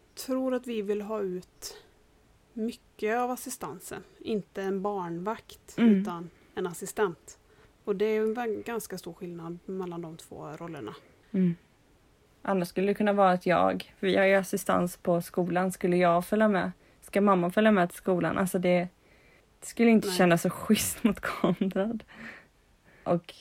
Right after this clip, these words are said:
Speaker 2: dessutom tolka allting han säger. Jag skulle garanterat välja bort <laughs> saker som han skulle vilja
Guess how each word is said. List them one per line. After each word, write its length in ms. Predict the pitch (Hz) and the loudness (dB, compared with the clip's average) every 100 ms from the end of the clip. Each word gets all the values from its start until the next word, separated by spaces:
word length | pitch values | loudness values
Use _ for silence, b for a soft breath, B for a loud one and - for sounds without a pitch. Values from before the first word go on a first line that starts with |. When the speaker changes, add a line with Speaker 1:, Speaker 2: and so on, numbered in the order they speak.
| - | -4
Speaker 2:
dessutom 460 | 190 185 185 175 175 | -2 0 0 2 2
tolka 460 | - 185 180 185 | 4 2 2 2
allting 380 | 214 208 190 175 | 2 2 0 0
han 120 | 165 | 0
säger. 420 | 170 160 - 190 180 b b b _ | -2 -2 -2 -2 -4 b b b _
Jag 280 | 196 202 196 | 4 4 4
skulle 280 | - 202 | 2 2
garanterat 580 | 185 185 185 180 165 170 | 4 4 4 4 2 2
välja 200 | 185 175 | 4 4
bort 280 | 175 - - | 4 0 0
<laughs> 60 | - | -2
saker 460 | - 220 180 - | 2 2 2 -2
som 240 | 190 185 180 | 0 0 0
han 180 | - | -2
skulle 360 | 185 - - 202 | -4 -10 -4 -2
vilja 180 | 196 196 | 0 0